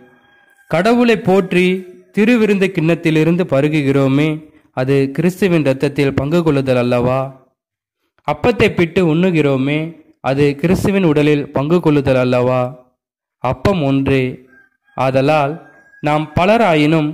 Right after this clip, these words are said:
ஒரே உடலாய் இருக்கிறோம், ஏனெனில் நாம் அனைவரும் அந்த ஒரே அப்பத்தில்தான் பங்கு கொள்கிறோம். இஸ்ரேல் மக்களின் சடங்கு முறைகளை பாருங்கள். பலி பொருள்களை உண்கிறவர்கள் பலிக்கு படைக்கப்பட்ட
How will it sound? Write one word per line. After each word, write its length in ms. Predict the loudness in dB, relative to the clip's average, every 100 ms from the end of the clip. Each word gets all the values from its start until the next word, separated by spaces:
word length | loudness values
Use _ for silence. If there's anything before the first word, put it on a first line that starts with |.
| -6
ஒரே 260 | 0 2 4 2
உடலாய் 480 | 2 2 2 2
இருக்கிறோம், 540 | 0 -2 -2 -2 -2 -6 -12 _ _ _ _
ஏனெனில் 520 | -2 0 2 0 -2 -6 -16 _
நாம் 260 | -2 -2 0
அனைவரும் 680 | 0 0 2 2 2 0 -2
அந்த 240 | -4 -2 2
ஒரே 260 | 2 2 2
அப்பத்தில்தான் 680 | 0 -2 -4 -4 -2 -2 -2
பங்கு 300 | -4 -4 -4
கொள்கிறோம். 600 | -2 -4 -2 -2 -4 -6 -10 -16 _ _ _ _ _ _ _ -6
இஸ்ரேல் 480 | -2 0 2 2 2
மக்களின் 480 | 0 0 0 0 -2
சடங்கு 420 | -2 0 0 0
முறைகளை 440 | 0 0 0 -2 -2
பாருங்கள். 580 | -2 -2 -4 -4 -4 -6 -14 _ _ _ _ _ _ -20 -4
பலி 240 | 0 2 2
பொருள்களை 540 | 2 2 2 2 2 2
உண்கிறவர்கள் 800 | 0 0 0 2 0 2 2 0 -4 -14 _ -20 -20 _ _ -2
பலிக்கு 380 | 0 0 0 0
படைக்கப்பட்ட 640 | 0 0 0 -2 -2